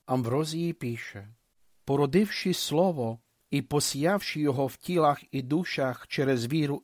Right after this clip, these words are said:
і хрест, і в поховання Господнє, церква стає наймолодшим суспільством на підставі Божої постанови». Згідно з Амврозієм, відношення віруючого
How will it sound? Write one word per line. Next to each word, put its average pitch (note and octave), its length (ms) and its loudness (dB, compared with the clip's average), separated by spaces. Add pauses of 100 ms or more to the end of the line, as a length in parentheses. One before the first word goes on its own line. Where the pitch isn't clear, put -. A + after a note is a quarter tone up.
і B2+ 120 -2
хрест, D#3 540 -2 (140)
і D#3 120 -2
в - 60 -10
поховання D#3+ 720 -2
Господнє, B2 920 -2 (520)
церква C3+ 520 -2
стає D#3 600 -4 (120)
наймолодшим C3+ 880 -2
суспільством D3 840 -6 (100)
на B2 160 -4
підставі C#3 680 -8 (260)
Божої C3 540 0
постанови». A2+ 840 -6
Згідно D#3+ 580 -2
з - 120 -10
Амврозієм, B2+ 1000 -2
відношення C#3+ 960 -4
віруючого C#3+ 880 -2